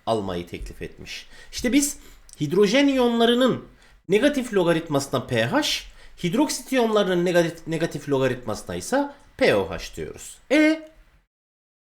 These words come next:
K su hidrojen çarpı O H'tı. On üzeri eksi on dörde eşitti standart şartlarda. O zaman her iki tarafın eksi logaritmasını alırsak eşitlik eksi logaritma H çarpı O H, eksi logaritma on üzeri eksi on dört olur.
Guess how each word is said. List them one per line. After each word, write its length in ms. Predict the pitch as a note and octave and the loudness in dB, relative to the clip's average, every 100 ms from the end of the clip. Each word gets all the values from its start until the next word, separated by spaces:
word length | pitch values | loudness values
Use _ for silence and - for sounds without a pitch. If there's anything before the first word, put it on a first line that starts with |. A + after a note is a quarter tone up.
| _ _ _ | _ _ _
K 240 | - C#4+ C#4+ | 4 6 6
su 180 | D4+ | 4
hidrojen 480 | C#4 C4+ C#4 C4+ C4+ | 2 2 2 2 2
çarpı 360 | B3 F#3 - D#4 | 2 2 2 2
O 180 | D4 C4+ | 2 4
H'tı. 320 | C4 - F#3 | 2 0 2
On 120 | G#3+ | 2
üzeri 240 | F3+ F3 | 2 2
eksi 240 | A3 A3+ B3+ | 0 0 0
on 180 | B3 A3 | 2 2
dörde 260 | F#3 D#3+ | 2 2
eşitti 320 | C#3 - - | 0 -4 -8
standart 480 | B2 - A#2+ A2+ G#2+ | -8 -6 -4 -2 -4
şartlarda. 600 | - F#2+ - E2+ - C#2+ - - - - - | -4 -6 -6 -8 -8 -12 -14 -20 -20 -20 -8
O 80 | C3 | -2
zaman 280 | G3+ C#4 G#3+ | 2 2 2
her 160 | A3 | 2
iki 180 | C4+ - | 0 0
tarafın 320 | D4 C#4+ C4+ | 0 0 0
eksi 280 | A#3 A3+ - | -2 -2 -2
logaritmasını 720 | C4 A3+ A3 G#3+ G3+ G3 G#3+ G#3 | 0 2 0 0 -2 -2 -2 0
alırsak 640 | C4+ D4+ - F3+ - - - - - _ _ | 2 0 0 -2 -2 -12 -18 -18 -20 _ _
eşitlik 520 | C#4 A3+ - D4+ D4 - | 0 0 -2 -2 -4 -4
eksi 320 | A3+ A3+ D4+ | -4 -2 0
logaritma 600 | D4 A#3 F#3 - A2 F2 - - | 2 2 0 -2 -4 -4 -10 -4
H 180 | C3+ | -4
çarpı 480 | C3 - B2 A2 - | -4 -2 -2 -2 -2
O 180 | G#2 A2 | -2 0
H, 300 | B3+ D4 - - - - | -2 -2 -8 -16 -20 -6
eksi 280 | C#4+ C#4+ C#4+ | -4 -2 2
logaritma 440 | G#3 F#3 D3 F#3 | 4 4 0 -2
on 100 | G3 | -2
üzeri 240 | C#3 G#2+ D3 | -2 -2 -2
eksi 240 | G#3+ G#3+ | -2 -2
on 180 | F#3+ D3+ | 0 0
dört 260 | A2 - | -2 -4
olur. 140 | D2+ | -14